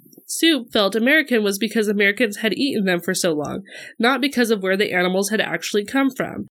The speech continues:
And in time, hippo roast could be served for Christmas dinner nationwide with nobody blinking an eye."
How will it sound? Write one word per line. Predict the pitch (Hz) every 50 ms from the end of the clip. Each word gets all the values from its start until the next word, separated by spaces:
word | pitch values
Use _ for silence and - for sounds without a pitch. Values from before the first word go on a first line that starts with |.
| _ _ _ -
And | 220 226 240
in | 240
time, | 233 - 277 269 269 269 262 262
hippo | 247 254 294 285 285 269 262
roast | 240 247 233 233 233 - -
could | 262 202
be | 190 196
served | 196 - - 226 226 220 -
for | - 190
Christmas | - - 233 233 - 240 247 240 -
dinner | - 202 202 196 202
nationwide | 202 190 196 202 - 208 196 175 170 180 180
with | 160 - -
nobody | 202 220 240 226 214 220 240 220
blinking | 196 185 175 175 190 185 196 202 185 185
an | 180 175 160
eye." | 139 - - - - 185 185